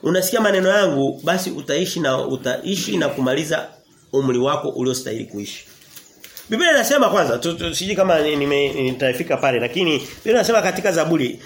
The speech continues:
hiyo ni jumla, ni hoja ya jumla. Inasema katika Zaburi ya hamsini na tano mstari wa mwisho, mstari wa ishirini na tatu. Anasema, "Waovu hawataishi zaidi ya nusu ya miaka yao."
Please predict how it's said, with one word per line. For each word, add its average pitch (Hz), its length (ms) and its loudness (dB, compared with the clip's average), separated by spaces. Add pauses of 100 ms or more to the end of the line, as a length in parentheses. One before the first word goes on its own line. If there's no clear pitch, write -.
hiyo 240 140 2
ni 196 100 2
jumla, 165 320 4
ni 135 60 2
hoja 175 220 2
ya 143 60 4
jumla. 135 260 -2 (760)
Inasema 185 480 0
katika 185 380 0
Zaburi 180 540 0
ya 160 80 -2
hamsini 160 300 -2
na 180 100 0
tano 170 220 0
mstari 156 260 -2
wa 123 80 0
mwisho, 135 220 -2
mstari 156 220 -4
wa 143 60 0
ishirini 139 200 -4
na - 140 -8
tatu. - 120 -8 (200)
Anasema, 170 520 0 (220)
"Waovu 269 680 4 (160)
hawataishi 262 680 4
zaidi 226 560 2
ya 196 80 4
nusu 214 220 2
ya 196 60 4
miaka 185 240 2
yao." 196 400 0